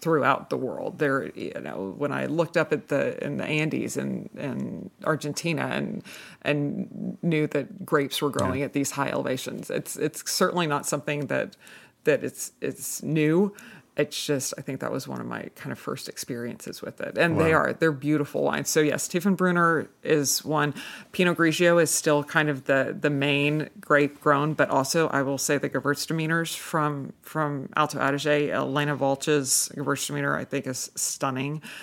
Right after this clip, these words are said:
Speaker 1: Um, Sauvignon Blanc, uh, Müller-Thurgau, Gruner
Speaker 2: Yeah.
Speaker 1: Veltliner, uh, a lot of, like I said, Pinot Grigio, um, Pinot Blanc, uh, just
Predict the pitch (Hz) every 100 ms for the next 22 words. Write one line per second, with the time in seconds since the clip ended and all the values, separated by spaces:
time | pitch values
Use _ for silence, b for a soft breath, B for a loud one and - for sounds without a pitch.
0 | B B _ 151 135 131 131 135 - -
1 | - _ _ _ _ - - _ - -
2 | - - - - - - 143 135 110 135
3 | 190 190 185 - 196 _ - - - -
4 | - - - - - - - - - 131
5 | - - - 220 196 165 160 - 104 127
6 | 135 196 - 196 180 170 165 B B B
7 | B _ - - - - - 135 127 131
8 | 135 135 127 127 131 - 127 127 160 196
9 | 202 180 180 170 160 - - - 76 -
10 | - _ - - - 180 202 190 185 -
11 | - - - - - 147 160 -